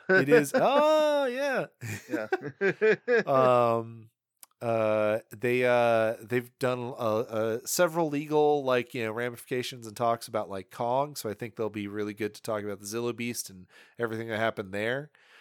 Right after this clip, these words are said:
Speaker 2: Oh, there's, yeah, there's, uh, yeah, it's very, very in
Speaker 1: <laughs>
Speaker 2: tune with that for sure. I mean, you know, it's, it's very much a King Kong story with a little Godzilla thrown in.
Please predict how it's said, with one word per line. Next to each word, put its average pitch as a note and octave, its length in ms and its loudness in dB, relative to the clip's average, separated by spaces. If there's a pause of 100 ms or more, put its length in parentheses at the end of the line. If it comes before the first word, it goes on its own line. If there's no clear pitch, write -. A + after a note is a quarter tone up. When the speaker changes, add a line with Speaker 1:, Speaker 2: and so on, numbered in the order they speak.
(200)
Speaker 2:
Oh, G3+ 180 6
there's, E3 240 0
yeah, D#3 180 2
there's, D#3 240 -2
uh, D3+ 280 -4
yeah, A2+ 260 -2
it's - 160 -12
very, B2 640 0 (640)
very D#3+ 580 6
in C#3 80 -2
Speaker 1:
<laughs> D3 80 0
Speaker 2:
tune C3+ 300 -6
with A#2 160 -6
that A2+ 220 0
for B2 80 -12
sure. A2+ 500 0
I G#2+ 80 0
mean, A2 200 -8
you G#2+ 60 -10
know, G2+ 140 -4
it's, - 240 -8
it's A#2+ 220 -2
very D3 320 6
much C#3 180 0
a C3+ 60 -8
King C#3 200 -6
Kong C3 280 0
story B2+ 280 0
with A2+ 140 -4
a - 20 -6
little A#2 180 0
Godzilla A2+ 380 -2
thrown G#2+ 280 -6
in. G2+ 160 -10